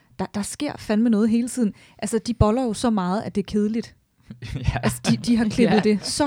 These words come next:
Speaker 1: kort alle gange, de boller, fordi det er sådan, det er slet ikke engang væsentligt i den her sæson. Det er alt det andet, der sker. Og så er det eddermame en god sæson,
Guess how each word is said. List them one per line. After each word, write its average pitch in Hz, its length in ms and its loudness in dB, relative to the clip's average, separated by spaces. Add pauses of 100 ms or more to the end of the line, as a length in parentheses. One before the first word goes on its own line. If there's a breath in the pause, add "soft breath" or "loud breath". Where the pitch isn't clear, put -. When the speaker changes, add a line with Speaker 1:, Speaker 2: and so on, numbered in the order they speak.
Speaker 1:
kort 190 380 0
alle 220 200 0
gange, 202 220 0
de 214 60 -4
boller, 190 300 0
fordi 220 200 -4
det 208 80 -2
er 208 40 -2
sådan, 226 160 -2 (260 soft breath)
det - 60 -2
er - 40 0
slet 208 100 -2
ikke 170 120 -4
engang 160 160 -12
væsentligt 226 480 -2
i - 40 -12
den 196 180 0
her 214 80 0
sæson. 190 420 -4 (240 soft breath)
Det 226 100 2
er - 40 -2
alt 226 140 -4
det - 120 -4
andet, 240 280 -2
der 277 60 -6
sker. - 320 -6 (280 soft breath)
Og 208 120 -4
så - 120 -2
er 294 40 2
det - 140 -8
eddermame 202 380 0
en 202 60 2
god 190 180 -2
sæson, 165 440 -8